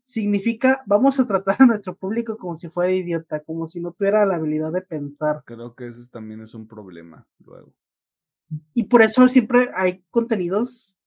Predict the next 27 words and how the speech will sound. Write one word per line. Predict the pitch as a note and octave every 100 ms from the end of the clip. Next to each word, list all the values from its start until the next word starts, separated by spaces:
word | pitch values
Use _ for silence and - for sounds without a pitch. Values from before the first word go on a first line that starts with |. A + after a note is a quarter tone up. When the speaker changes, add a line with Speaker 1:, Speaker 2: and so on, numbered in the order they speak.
| _
Speaker 1:
que | B3+ B3 C4+ D4+ _ _ _ _ _ _ _ _ _
pecan | C4 G#3+ - C#4+
mucho | C4 G#3 - D4
de | C#4
tener | C4+ A3 F3
guiones | F#3+ G3 F3 G#3 A3
muy | D#3+ E3+
mal | E3+ D#3+
hechos, | A#3 D4 A#3
porque | - A3+
dicen, | G#3 G3 - - _ -
"Ah, | A#4 -
pues | G4
es | F4+ -
pa' | C4+ C4
niños, | G4 D#4 A#3+
no | B3 B3
creo | B3+ B3+ B3 -
que | G#3+
un | G3+
niño | A#3+ A#3+
se | A#3+ B3
ponga | A3+ G#3
a |
analizar | G#3 F#3 E3+ G3
el | F3+
guión". | B3 A3